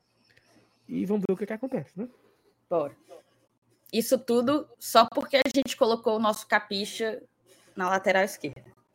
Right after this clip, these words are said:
Speaker 1: Perfeitamente. Aí vamos aqui pra zaga, né? Benevenuto não viajou, então a gente sabe que teremos aqui o Brits aberto do lado direito, no lugar do Benevenuto, e teremos o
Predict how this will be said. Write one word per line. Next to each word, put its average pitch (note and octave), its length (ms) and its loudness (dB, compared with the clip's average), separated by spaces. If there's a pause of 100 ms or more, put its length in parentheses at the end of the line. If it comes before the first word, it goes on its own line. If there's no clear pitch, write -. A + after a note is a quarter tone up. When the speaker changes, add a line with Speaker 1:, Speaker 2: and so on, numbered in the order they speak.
(160)
Speaker 1:
Perfeitamente. C3+ 640 -6
Aí F3+ 220 6
vamos A#3+ 180 6
aqui A#3+ 140 -2
pra A#3 220 8
zaga, B2 320 4
né? E3+ 140 0
Benevenuto E3+ 520 0
não D#3+ 100 2
viajou, F3+ 580 4 (600)
então D#3 240 -6
a - 20 -2
gente E3 220 -4
sabe C#3 260 0
que C#3+ 120 -14
teremos C3+ 340 0
aqui B2+ 220 -4
o C3+ 40 -2
Brits C3+ 560 2 (300)
aberto B2 520 -2
do D3 140 -4
lado B2+ 200 2
direito, C3 520 -2 (240)
no C3 120 -4
lugar A2+ 240 0
do G#2+ 320 -4 (1000)
Benevenuto, D#3 720 0 (840)
e G#3+ 100 -2
teremos G#3 580 4
o G3+ 280 0